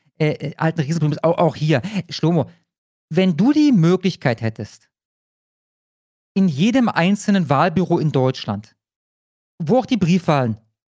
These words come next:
die, die, die, äh, Briefunterlagen, äh, ausgezählt werden, ja, entweder eine Vertrauensperson hinzustellen oder, und zwar für die nächsten vier Jahre, also für jede Wahl, Oberbürgermeister, alles Mögliche, ja, egal was gewählt wird, kannst du da eine Vertrauensperson von dir hinstellen, in jedes einzelne Wahlbüro. Oder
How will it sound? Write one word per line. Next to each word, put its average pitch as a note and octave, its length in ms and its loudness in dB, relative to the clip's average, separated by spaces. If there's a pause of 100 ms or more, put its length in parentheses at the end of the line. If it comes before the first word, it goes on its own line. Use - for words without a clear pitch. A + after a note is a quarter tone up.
(120)
die, D3 300 -4
die, D#3 180 -6
die, D3 220 -6
äh, D#3+ 140 0
Briefunterlagen, C3 720 -2
äh, D#3 720 -8
ausgezählt E3 600 -2
werden, B2 280 -10 (280)
ja, F#3 120 0
entweder A#3+ 640 0
eine E3 180 0
Vertrauensperson D#3+ 1040 -2
hinzustellen E3 800 0 (920)
oder, B3 440 2
und F#3+ 140 -2
zwar G#3 220 0
für - 100 -4
die G#3 80 2
nächsten G3+ 260 0
vier E3+ 140 -2
Jahre, A#2 240 0
also D#3+ 260 -2
für G3 120 -2
jede F3+ 340 0
Wahl, F3 220 2
Oberbürgermeister, D3+ 680 -2
alles A#3 320 0
Mögliche, E3+ 400 -2
ja, E3+ 80 -2
egal G3 240 2
was A3+ 140 -2
gewählt C#3 260 -2
wird, A#2 160 -6
kannst F#3+ 240 -4
du A3 60 0
da F#3 400 0
eine D#3+ 100 -2
Vertrauensperson C3+ 680 -2
von B2+ 100 -2
dir A#2+ 60 2
hinstellen, C#3+ 280 -4
in D#3 60 0
jedes G#3 300 0
einzelne F#3+ 240 0
Wahlbüro. C3+ 400 0
Oder C4+ 480 2